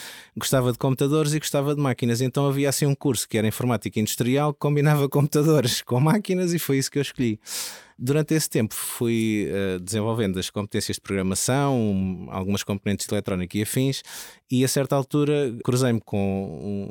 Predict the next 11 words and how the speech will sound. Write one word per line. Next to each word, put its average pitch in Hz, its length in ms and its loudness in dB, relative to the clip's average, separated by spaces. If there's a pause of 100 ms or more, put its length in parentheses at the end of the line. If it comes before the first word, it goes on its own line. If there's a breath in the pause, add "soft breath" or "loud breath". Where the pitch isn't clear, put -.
um, 98 80 -6
um 95 40 -6
conjunto 107 280 -2
de - 60 -6
problemas 127 500 0
que - 160 -18
tinham 127 260 2
a 123 40 2
ver 131 240 -2
com 127 420 0
processamento 120 560 0